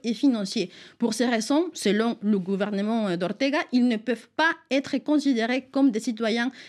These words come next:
nicaraguayens. L'une des personnes affectées par cette mesure est l'ex-ambassadeur du Nicaragua à l'O E A,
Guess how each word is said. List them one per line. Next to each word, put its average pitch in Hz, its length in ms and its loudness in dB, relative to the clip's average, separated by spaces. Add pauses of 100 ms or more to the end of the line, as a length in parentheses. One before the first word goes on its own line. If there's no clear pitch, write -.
(120)
nicaraguayens. 202 760 2 (280)
L'une 262 160 6
des 262 100 2
personnes 254 320 -2 (100)
affectées 311 380 0
par 208 220 -4
cette 240 240 -2
mesure 226 640 0
est 196 160 0
l'ex-ambassadeur 220 1040 -2
du 202 140 -2
Nicaragua 208 640 -2
à 185 200 -6
l'O 180 180 0
E 285 120 0
A, 185 120 -2